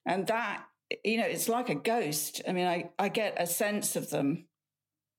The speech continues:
It's important that I say, I mean, it is often referring to people that I've known, but it is about ideas beyond it. And so that's why I'm hoping that people, when they're viewing the work,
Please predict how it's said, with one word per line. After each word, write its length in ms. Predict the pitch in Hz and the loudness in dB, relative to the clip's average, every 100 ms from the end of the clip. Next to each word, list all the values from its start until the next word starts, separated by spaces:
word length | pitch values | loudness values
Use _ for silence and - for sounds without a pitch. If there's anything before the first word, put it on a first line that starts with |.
| - | -8
It's 240 | - 220 226 | -2 0 2
important 420 | 220 247 262 196 | 2 2 2 2
that 100 | 185 | 2
I 120 | 180 | 2
say, 240 | 208 214 - | 2 0 2
I 60 | |
mean, 160 | 190 202 | 2 2
it 100 | 214 | 4
is 280 | 247 240 - | 2 0 0
often 400 | 214 214 196 190 | 0 0 2 2
referring 500 | 175 208 196 180 170 | 2 2 2 2 0
to 100 | 156 | 0
people 260 | 185 170 175 | 0 0 0
that 120 | 160 | 0
I've 160 | 175 185 | 2 2
known, 560 | 180 160 147 156 160 - | 2 2 2 0 -2 -2
but 160 | 196 - | -2 2
it 160 | 196 | 2
is 220 | 196 196 | 2 2
about 300 | 190 175 160 | 0 2 2
ideas 420 | 180 185 190 185 185 | 0 2 2 0 2
beyond 480 | 208 208 214 202 | 0 2 2 2
it. 280 | 170 143 - - | 2 -2 -4 -2
And 180 | 185 | 0
so 280 | 180 208 208 | 2 2 2
that's 480 | 202 190 185 - - - _ _ _ _ _ _ | 2 0 0 -4 -6 -12 _ _ _ _ _ _
why 300 | 196 208 196 | 0 2 2
I'm 100 | 180 | 2
hoping 460 | 220 208 208 165 147 | 2 2 0 0 2
that 160 | 208 | 0
people, 300 | 226 190 156 | 0 0 0
when 100 | 180 | 0
they're 100 | 175 | 2
viewing 360 | 175 233 226 196 | 2 2 2 2
the 100 | 180 | 2
work, 520 | 165 160 147 - - | 2 2 0 -2 -8